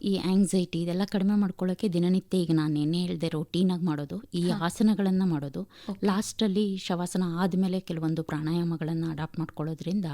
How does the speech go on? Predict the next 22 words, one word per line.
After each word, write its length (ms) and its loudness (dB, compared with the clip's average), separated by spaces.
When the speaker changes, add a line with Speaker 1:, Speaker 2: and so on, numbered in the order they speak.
Speaker 2:
ಹಾ. 280 -6
Speaker 1:
ಆ, 40 -2
ಡಿಪ್ರೆಷನ್ 600 -2
ಬರೋದು, 360 -4
ಆಂಗ್ಸೈಟಿ 640 0
ಬರೋದು 300 -6
ಇದೆಲ್ಲ 320 -4
ಕಡಿಮೆ 320 -4
ಆಗುತ್ತೆ. 340 -6
Speaker 2:
ಹಾ. 440 -8
Speaker 1:
ಅದ್ರ 180 2
ಜೊತೆಗೆ 440 4
ಒಂದು 600 0
ಕಣ್ಣಿನ 440 6
ಒಂದು 280 0
ಎಕ್ಸರ್ಸೈಸ್ 480 -8
ಇದೆ, 140 -6
ತ್ರಾಟಕ 480 -4
ಅಂತ 200 -4
ಕರಿತೀವಿ. 480 -12
ಅದನ್ನು 300 8
ಕೂಡ 180 0